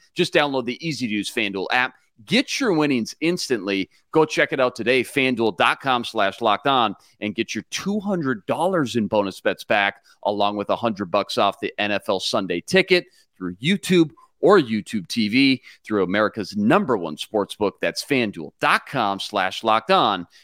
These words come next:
FanDuel, the official sportsbook partner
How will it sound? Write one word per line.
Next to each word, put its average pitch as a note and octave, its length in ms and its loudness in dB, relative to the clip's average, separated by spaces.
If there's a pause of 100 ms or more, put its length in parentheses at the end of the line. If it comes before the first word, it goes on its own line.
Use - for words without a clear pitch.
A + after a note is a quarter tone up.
(160)
FanDuel, F#2+ 520 -2 (260)
the F#2+ 100 -2
official F#2 340 -8
sportsbook G#2+ 580 -4
partner - 480 0